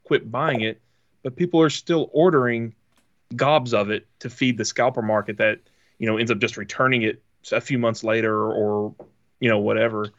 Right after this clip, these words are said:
Um, like, 'cause, like, that happened with Ninja Turtle stuff. It used to be so hard to find at Target, and then finally it kept to, like, they kept making more and more until, like, you had, like, the Splinter and Baxter set that was just clogging shelves.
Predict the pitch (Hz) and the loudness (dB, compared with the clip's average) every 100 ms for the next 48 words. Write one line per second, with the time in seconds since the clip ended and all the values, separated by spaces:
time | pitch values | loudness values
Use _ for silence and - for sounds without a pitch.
0 | - - _ _ - 110 107 - _ - | -20 -20 _ _ 0 2 2 -2 _ 0
1 | 120 107 160 220 151 117 113 156 - - | 2 4 2 2 2 2 0 -2 -4 -6
2 | - - - - - - - 135 139 131 | -8 -6 -4 -4 -8 -10 -2 0 0 -2
3 | 123 139 131 127 107 123 117 107 - 170 | -2 0 4 2 2 -2 -2 -4 -2 0
4 | 208 110 - _ _ _ _ _ 120 117 | 0 -4 -6 _ _ _ _ _ 0 2
5 | 107 - 120 139 113 117 98 - 107 101 | 0 0 2 2 0 -2 -6 -6 -10 -8
6 | 98 - _ _ _ _ - 117 123 117 | -10 -10 _ _ _ _ -6 -2 0 0
7 | 117 110 113 110 113 110 104 107 104 107 | -2 0 0 0 0 0 -2 -4 -4 -4
8 | 107 104 101 110 - - 120 110 101 107 | -4 -4 -6 -8 -6 -2 2 2 2 0
9 | 104 - 110 98 104 - _ _ _ 101 | -2 -8 -10 -6 -6 -6 _ _ _ -2
10 | 101 107 - - - 120 107 98 - 101 | -2 -4 -8 -12 -2 0 2 0 -4 -4
11 | 98 - 156 - | -4 -8 -14 -20